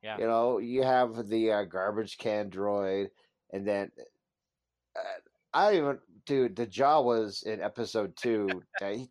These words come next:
Speaker 2: they just, he slaughters them.
Speaker 1: Until, until he gets up on top of the Sandcrawler, and they're all
Speaker 2: Yeah.
Speaker 1: standing there waiting for him. I thought
Speaker 2: Yeah.
Speaker 1: that was a great moment. But, um,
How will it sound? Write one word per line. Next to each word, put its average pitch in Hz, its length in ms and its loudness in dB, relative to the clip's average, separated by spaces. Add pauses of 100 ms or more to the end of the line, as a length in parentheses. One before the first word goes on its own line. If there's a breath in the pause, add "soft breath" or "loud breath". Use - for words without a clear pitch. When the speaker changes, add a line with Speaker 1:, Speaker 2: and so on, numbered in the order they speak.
Speaker 2:
they - 140 0
just, - 680 -2
he 349 180 0
slaughters 370 840 4
them. 127 260 2 (200)
Speaker 1:
Until, 196 520 6
until 170 340 -4
he 156 120 -8
gets 151 220 -6
up 143 140 -4
on 131 140 -6
top 143 220 -2
of - 40 -20
the 127 80 -12
Sandcrawler, 127 760 -8
and 127 120 -12
they're 127 120 -8
all 135 180 0
Speaker 2:
Yeah. 131 100 2
Speaker 1:
standing 135 360 -6
there 127 140 -6
waiting 123 300 -6
for 113 240 -12
him. 113 100 -14 (480 soft breath)
I 147 80 2
thought 160 140 4
Speaker 2:
Yeah. - 60 0
Speaker 1:
that 135 100 0
was 127 160 -8
a 117 60 -16
great 127 220 -6
moment. 117 400 -14
But, 143 220 0
um, 139 240 -2